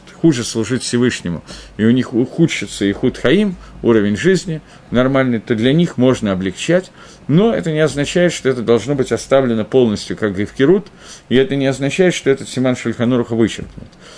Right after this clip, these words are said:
Если мы облегчаем из-за какой-то проблемы нашего поколения, то это не значит, что мы должны облегчать всегда ещё немножко.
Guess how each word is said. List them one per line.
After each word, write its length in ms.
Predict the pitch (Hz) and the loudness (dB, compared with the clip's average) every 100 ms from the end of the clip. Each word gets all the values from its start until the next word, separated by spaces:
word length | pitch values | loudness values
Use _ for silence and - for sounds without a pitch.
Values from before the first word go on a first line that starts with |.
| - - | -8 -2
Если 220 | 123 170 | 0 4
мы 140 | 208 | 4
облегчаем 760 | 202 143 147 - - 185 156 117 | 4 2 0 2 2 2 2 -2
из-за 160 | 98 | -4
какой-то 460 | 104 117 - 123 113 | -4 -2 2 2 2
проблемы 420 | 110 107 123 117 | 0 0 2 0
нашего 380 | 107 104 - 104 | -2 -4 -2 -4
поколения, 580 | 117 - 180 226 151 113 - - - | -2 -2 0 0 -2 -8 -14 -20 -6
то 80 | 156 | -2
это 140 | 151 | 0
не 100 | 160 | 0
значит, 320 | 151 175 190 - | -2 0 0 -2
что 160 | - | -4
мы 100 | 143 | 0
должны 260 | 135 123 135 | 2 2 0
облегчать 420 | 135 127 - 127 | 0 0 0 -2
всегда 480 | - 147 131 135 160 | -2 -2 0 2 2
ещё 360 | 131 107 - | 2 0 0
немножко. 580 | 120 104 101 92 - 139 | 0 0 -2 -4 -8 -14